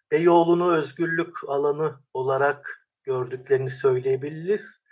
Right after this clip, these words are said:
E, ele alış biçimi olarak da, e,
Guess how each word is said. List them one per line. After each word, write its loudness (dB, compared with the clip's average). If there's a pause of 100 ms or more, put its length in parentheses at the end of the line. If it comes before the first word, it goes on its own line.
(480)
E, 0 (760)
ele 4
alış 4
biçimi -6
olarak 4
da, 2
e, -4